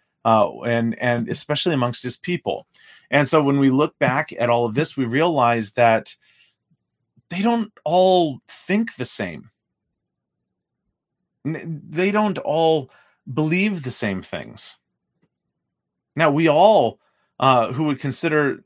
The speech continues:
what Christianity is, we would all hold to the central core of Christian doctrine. Absolutely. I, otherwise, by definition, we're not Christian. But the reality is,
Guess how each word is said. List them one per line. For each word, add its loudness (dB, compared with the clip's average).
what -4
Christianity -4
is, -2
we 0
would 2
all 6
hold 0
to -4
the -8
central -6
core -2
of -8
Christian -8
doctrine. -4
Absolutely. -6
I, -2
otherwise, 0
by -2
definition, -6
we're 0
not -4
Christian. -8
But 2
the -8
reality 2
is, -2